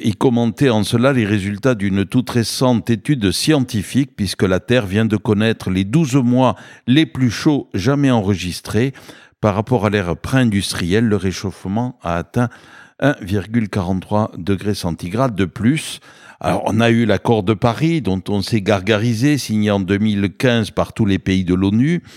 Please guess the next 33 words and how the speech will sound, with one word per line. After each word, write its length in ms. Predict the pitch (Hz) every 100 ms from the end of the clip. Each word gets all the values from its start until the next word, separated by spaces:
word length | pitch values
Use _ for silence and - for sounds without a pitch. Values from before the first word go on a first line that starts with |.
| - - - - -
qui 120 | 123
se 180 | - 143
donnait, 560 | 127 135 131 135 135 -
je 180 | 90 107
vous 200 | 104 113
le 80 | 98
rappelle, 400 | 110 127 117 87
pour 180 | 101
objectif 580 | 101 95 113 - 110 98
premier 480 | - 92 98 123 156
de 200 | 110 120
ne 180 | 123 110
jamais 300 | 110 107 98
dépasser 520 | 95 - 90 - 165 - - - -
le 220 | 110 113
seuil 440 | 95 - 147 156 110
des 300 | 117 131 -
un, 220 | 120 135 -
euh, 380 | 110 101 98 92
degré 560 | 92 104 90 113 156 -
et 120 | 117
demi. 400 | 90 87 87 135
Eh 40 | 101
bien, 260 | 78 110 92
on 120 | 90
y 120 | 82
est 40 |
presque, 380 | 80 - 139 -
hein, 160 | 107 117
avec 380 | 73 80 - 90
un 100 | 80
quarante-trois. 880 | 87 78 76 90 78 - 85 143 - _ _ _ _ _ - - -
Alors, 180 | 110